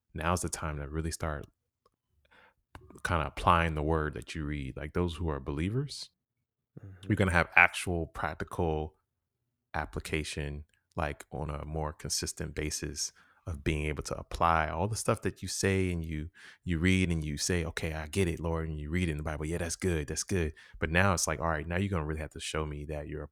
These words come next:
Speaker 1: able to apply this," and you're gonna, and that's what this is. It's like when, when, when the trial and the fire has come, it really, like we said last episode, it really shows the areas in which you need to work on.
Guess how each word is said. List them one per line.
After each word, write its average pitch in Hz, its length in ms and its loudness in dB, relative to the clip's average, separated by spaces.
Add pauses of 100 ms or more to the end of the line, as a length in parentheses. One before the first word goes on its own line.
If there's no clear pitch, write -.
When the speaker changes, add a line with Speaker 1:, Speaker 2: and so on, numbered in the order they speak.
(120)
Speaker 1:
able 80 240 -6
to 76 100 -8
apply 78 360 -4
this," - 320 -10
and 73 140 -12
you're 76 80 -14
gonna, 82 200 -10 (440)
and 85 120 2
that's 85 220 0
what 82 160 -2
this - 220 -8
is. 80 260 -2
It's - 180 -6
like 71 220 -8 (580)
when, 80 240 -2
when, 73 400 -4
when 78 160 -4
the 71 100 -8
trial 78 340 -4
and 73 80 -6
the 76 60 -10
fire 82 360 -2
has 76 100 -8
come, 71 420 -8
it 80 140 -10
really, 87 480 0 (760)
like 80 140 -8
we 85 80 0
said 80 200 0
last 80 240 -2
episode, 76 360 -6
it 69 100 -10
really 82 200 -2
shows 76 640 -4 (340)
the - 120 -4
areas 76 280 0
in 73 100 -6
which - 180 -10
you 76 60 -8
need 73 360 -8
to 76 100 -6
work 67 240 -8
on. - 220 -12